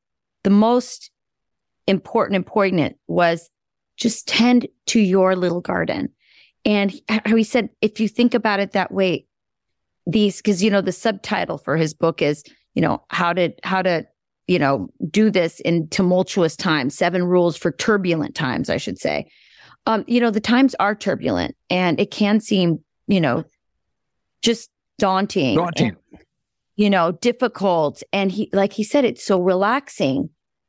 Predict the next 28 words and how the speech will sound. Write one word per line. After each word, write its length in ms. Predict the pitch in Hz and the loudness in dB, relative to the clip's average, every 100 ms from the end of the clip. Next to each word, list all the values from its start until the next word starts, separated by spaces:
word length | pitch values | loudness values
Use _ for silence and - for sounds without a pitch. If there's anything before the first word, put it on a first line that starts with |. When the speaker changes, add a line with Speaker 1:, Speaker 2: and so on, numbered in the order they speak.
| - | -2
Speaker 1:
to 120 | 226 | 0
just 280 | - 214 - | 0 -2 0
think 300 | 208 196 - | -2 -2 -2
that 220 | 196 - _ | -2 -2 _
our 180 | - 190 | -2 0
only, 360 | 185 202 214 175 _ | 2 2 -2 -4 _
our, 260 | - 180 175 - | -2 -2 -2 0
our 240 | 185 165 _ - | 0 0 _ -2
only 360 | 202 233 240 | 2 4 4
and 100 | 208 | 4
most 260 | 180 202 - | 2 0 -2
important 420 | 180 - 190 170 | -4 -2 -2 -2
job 320 | - 196 214 | -2 0 0
is 100 | 180 | -4
just 260 | - 202 - | -4 -6 -6
to 120 | 208 | -10
tend 340 | - - 214 214 | -4 2 4 4
to 100 | 196 | 2
our 140 | 170 | 0
little 200 | 156 170 | 0 -2
garden. 400 | 160 143 151 - - - - | -2 -2 -2 -6 -10 -20 -8
Now, 120 | - 294 | 0 2
that 60 | |
doesn't 220 | 320 262 240 | 2 0 0
mean 200 | 233 226 | 2 2
that 120 | - | 2
we 120 | 202 | -2
can't, 360 | - 208 202 | 0 0 0